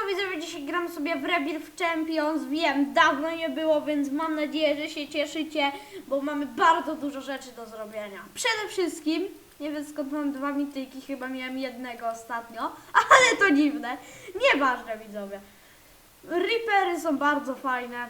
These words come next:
mam <laughs> dość dużo, dają Chicken Duo chyba da-, czekaj. Nie, Chicken Duo są lepsze, więc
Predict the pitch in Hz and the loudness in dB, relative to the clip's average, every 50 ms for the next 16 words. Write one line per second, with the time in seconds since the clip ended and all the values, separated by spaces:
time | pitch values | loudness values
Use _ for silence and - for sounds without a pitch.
0 | 240 254 247 240 240 240 240 240 240 - - 277 269 285 - - 277 302 262 294 | -10 -12 -10 -10 -10 -10 -10 -12 -14 -16 -16 -14 -12 -12 -4 0 0 0 0 2
1 | - 285 294 269 240 - - 269 285 277 277 254 240 240 254 247 240 240 247 254 | 2 2 2 2 -2 -6 -4 0 0 0 0 -2 -8 -6 -6 -6 -6 -6 -6 -10
2 | - - 277 277 - 302 285 277 269 247 262 277 277 269 277 - - 285 277 240 | -10 -12 -12 -6 -4 -4 -2 -2 -4 -2 -2 -2 -2 -2 -4 -6 -8 -10 -8 -6
3 | 262 277 269 240 - 269 - - - - - 339 294 - - - 240 214 208 196 | -6 -8 -8 -8 -10 -10 -10 -10 -12 -8 -6 -6 -6 -6 -10 -12 -12 -10 -10 -10
4 | 180 - - - - - - - - - - - - - - - 254 254 269 262 | -12 -14 -18 -20 -20 -20 -20 -20 -20 -20 -20 -20 -20 -20 -20 -20 -14 -12 -12 -12
5 | 233 233 - 294 285 294 277 277 277 285 269 277 285 277 269 285 285 262 240 - | -12 -12 -12 -8 -6 -4 -4 -4 -4 -6 -8 -8 -8 -8 -6 -6 -6 -6 -6 -8
6 | - 240 233 240 247 254 - | -14 -16 -18 -18 -18 -18 -20